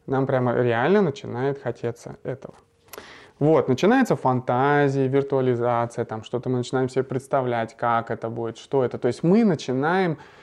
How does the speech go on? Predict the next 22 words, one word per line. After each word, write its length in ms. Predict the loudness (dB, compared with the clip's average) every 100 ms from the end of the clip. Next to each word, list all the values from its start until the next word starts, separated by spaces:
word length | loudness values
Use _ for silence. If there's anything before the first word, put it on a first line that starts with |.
| -20 _
всецело 520 | -10 -8 0 4 4
своим 300 | 2 0 -2
сердцем 540 | 2 2 2 0 -4 -4 -16 -20 _
а, 200 | -6 -4
сюда 260 | 0 2 2
вовлекаться. 480 | 2 0 0 -2 -4
Действительно, 340 | 0 2 2
это 120 | 0
стадия 380 | 0 0 0 0
вовлечения 560 | -2 -4 -6 -6 -6 -6
нашего 360 | -8 -8 -10
сердца. 380 | -12 -16 -20 -20 -20 _ -20 -20 -20 -20 -2
И 60 | 2
здесь 380 | 4 4 4 4
уже 140 | 4
намного 360 | 4 4 4 2
сложнее 640 | 2 2 4 6 6 4
выскочить, 600 | 2 2 2 -2 -6 -6
переключиться 680 | -2 -2 -2 -2 0 0 0
на 120 | -4
что-то 300 | -2 -2 0
другое. 440 | 0 0 0 -2